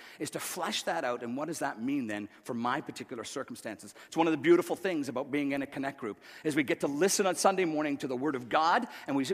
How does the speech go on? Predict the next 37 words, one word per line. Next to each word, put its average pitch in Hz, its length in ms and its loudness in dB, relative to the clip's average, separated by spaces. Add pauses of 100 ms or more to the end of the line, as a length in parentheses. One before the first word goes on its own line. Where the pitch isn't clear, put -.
(120)
we 147 180 0
get 151 200 -2
to 131 160 0 (240)
understand 185 580 2
what 190 120 0
the 165 80 0
Word 160 160 4
of 123 100 -4
God 180 300 4
says, 202 160 4
and 156 100 2
then 170 140 4
we 190 80 2
get 185 220 0
to 180 60 0
say, 147 300 2 (160)
"Okay, 175 260 4
now 147 180 4
how 226 360 4
does 226 140 4
that 196 180 6
impact 175 500 0
me?" 131 280 -2 (180)
And 143 80 0
we 143 80 4
take 196 240 0
that 139 220 0
back 139 180 2
to 143 80 -4
our 123 80 -2
connect 123 320 -6
groups, 117 240 -10
and 110 80 -6
we 107 80 -6
do 104 140 -6
that 101 240 -6
together. 98 420 -4